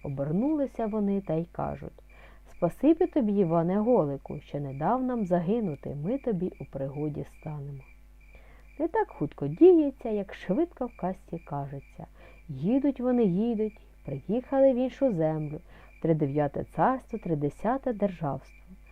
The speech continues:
А в тому царстві царював Змій. Чимало людей загубив отой Змій, хто тільки не вподоби йому, одразу вбиває. Та як приїхали,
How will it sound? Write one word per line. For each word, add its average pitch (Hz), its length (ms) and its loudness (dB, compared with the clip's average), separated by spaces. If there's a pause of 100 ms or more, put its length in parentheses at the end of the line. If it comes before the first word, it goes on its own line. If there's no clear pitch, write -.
(880)
А 156 80 -2
в 151 60 -4
тому 143 380 -4
царстві 277 520 0
царював 151 400 -4
Змій. 151 380 -6 (720)
Чимало 392 400 2
людей 180 360 6
загубив 165 520 6
отой 160 260 2
Змій, 156 420 0 (100)
хто 277 200 0
тільки 277 400 0
не 233 160 2
вподоби 208 640 0
йому, 147 440 -2
одразу 165 640 -8
вбиває. 143 720 -10 (1300)
Та 143 100 -4
як 196 280 0
приїхали, 180 680 -4